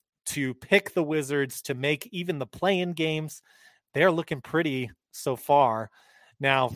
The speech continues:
th-, it's, it's a risky move to place your happiness in the Washington Wizards, and I've done that to an extent this season. I, I'm very nervous about that, but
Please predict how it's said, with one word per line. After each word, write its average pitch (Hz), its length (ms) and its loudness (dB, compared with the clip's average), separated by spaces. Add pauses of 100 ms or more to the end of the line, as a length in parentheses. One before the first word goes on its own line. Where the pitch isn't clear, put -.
(160)
th-, 143 180 -14
it's, - 320 -4
it's - 180 -4
a 139 60 -4
risky 147 320 -2
move 135 360 -2
to 120 500 -2 (320)
place 131 280 -2
your 127 100 -2
happiness 139 760 0
in 135 180 -2
the 127 80 2
Washington 127 680 2
Wizards, 131 440 2
and 135 140 -4
I've 104 220 -6
done 143 280 2
that 151 300 0
to 147 160 -4
an 139 80 -2
extent - 480 0
this 156 180 -2
season. 156 540 0 (800)
I, 127 160 8
I'm 131 200 4
very 175 260 8
nervous 165 400 4
about 156 300 4
that, 156 340 2
but 147 440 4